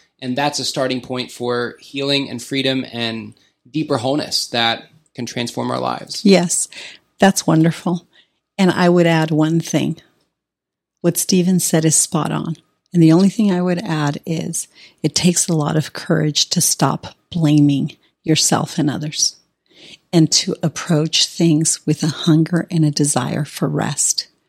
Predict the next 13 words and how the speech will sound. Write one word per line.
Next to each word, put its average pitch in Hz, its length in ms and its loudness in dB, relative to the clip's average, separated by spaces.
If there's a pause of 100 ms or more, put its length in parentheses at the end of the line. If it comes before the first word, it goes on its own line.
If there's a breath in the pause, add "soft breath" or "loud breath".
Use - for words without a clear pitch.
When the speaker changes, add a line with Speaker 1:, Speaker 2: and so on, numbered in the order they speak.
Speaker 1:
Yeah. 113 240 -4
Speaker 2:
Reconcile 165 960 2
the 151 100 0
confusion, 160 840 0
chaos, 147 580 -4 (100)
and 156 220 -2
dis-ease, 151 880 0 (560 loud breath)
and 160 240 2
seek - 720 -2
clarity, 156 720 2 (140)
order, 135 480 2
and 151 240 0
ease. 143 560 0